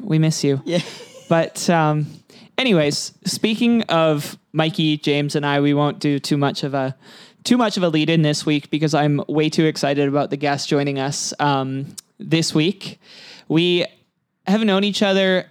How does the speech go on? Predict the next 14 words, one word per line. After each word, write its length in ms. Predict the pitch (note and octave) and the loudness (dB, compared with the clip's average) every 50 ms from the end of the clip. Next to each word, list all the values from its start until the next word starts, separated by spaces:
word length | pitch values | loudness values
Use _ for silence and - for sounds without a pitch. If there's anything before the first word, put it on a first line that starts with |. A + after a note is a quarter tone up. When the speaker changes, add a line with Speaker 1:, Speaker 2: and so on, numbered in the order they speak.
| _ - | _ -2
Speaker 1:
Okay, 300 | G3 G3+ F#3+ F#3 E3 - | 0 0 2 0 0 -2
so 400 | - - - F3+ E3+ E3+ E3 - _ - | -2 -2 0 2 2 0 0 -2 _ -10
we 260 | D#3+ F3 G3 G#3+ A#3 | -4 -2 -2 0 0
said 600 | G#3+ - - - F3+ F3 F3 E3+ E3 D#3 D3+ - - - - - - _ _ _ _ _ _ _ _ _ _ _ _ _ _ _ _ _ _ _ _ _ _ _ _ _ _ - | -2 -2 0 0 2 2 4 2 2 0 -2 -6 -12 -14 -16 -20 -20 _ _ _ _ _ _ _ _ _ _ _ _ _ _ _ _ _ _ _ _ _ _ _ _ _ _ -4
Alexis 800 | D#3 D3+ D3+ D#3 D3 - - - - D3 C3+ C#3+ - - - - - | 0 0 0 0 -2 -4 -6 -4 -4 -4 -4 -4 -6 -6 -8 -6 -4
when 220 | - D3 C#3+ C#3 | -2 -2 0 0
she 200 | C#3+ - - D3 | -2 -2 -2 -2
joined 360 | C#3+ - D3+ C#3+ C#3+ C#3 C3+ | 0 0 0 0 0 -2 -2
us, 500 | C3 C3 C3+ C3+ - - - - - - _ - - - - - _ _ _ _ | -2 -2 -2 -2 -4 -6 -6 -6 -8 -8 _ -18 -20 -20 -20 -20 _ _ _ _
um, 640 | - C#3+ C3+ C3+ C3 C3 C3 B2+ B2+ B2+ B2+ C3 D#3 - - - - _ - - - - _ - - _ _ _ _ - | 0 2 2 2 2 2 2 0 0 -2 -4 -6 -10 -12 -14 -18 -20 _ -20 -20 -20 -20 _ -20 -20 _ _ _ _ -2
during 240 | D#3 D3+ D3 C#3+ | 0 0 0 0
the 80 | C#3+ C#3 | -2 -6
winter 560 | C3 C#3+ C#3 C#3 - - C#3+ C3+ C3+ C3+ D3 - _ - | -6 -6 -8 -8 -4 -2 -2 0 0 -2 -4 -8 _ -4
that 300 | - C#3+ C#3 B2+ - _ | 0 0 0 0 -2 _